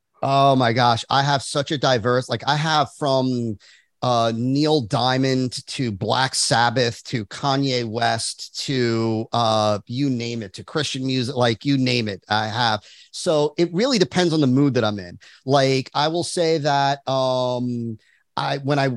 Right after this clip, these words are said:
when I, like, wanna get pumped up, I typically like more aggressive music. So maybe something, like, a little bit more metal, like, I might put on a Met-, Metallica or something like that. Um,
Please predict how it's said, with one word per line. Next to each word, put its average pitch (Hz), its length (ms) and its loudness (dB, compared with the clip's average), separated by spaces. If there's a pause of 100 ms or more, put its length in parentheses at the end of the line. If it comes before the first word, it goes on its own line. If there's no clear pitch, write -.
(220)
when 147 120 0
I, 143 120 2
like, 139 200 0
wanna 175 320 2
get 165 220 0
pumped 156 320 0
up, 147 160 4
I 127 100 2
typically 165 480 -2
like 139 280 2
more 127 200 2
aggressive 120 540 -2
music. 147 500 0 (260)
So 143 220 0
maybe 135 280 0
something, 131 540 -6
like, 127 180 -2
a 123 40 -4
little 127 300 2 (160)
bit 131 200 -6
more 117 140 -4
metal, 110 440 -2
like, 110 160 -4
I 113 40 -4
might 110 160 -2
put 131 140 -4
on 117 100 -2
a 107 40 -4
Met-, - 240 -12 (100)
Metallica 113 460 -4
or 117 80 -6
something 117 280 -4
like 113 220 -6
that. 110 400 -2 (400)
Um, 127 640 -2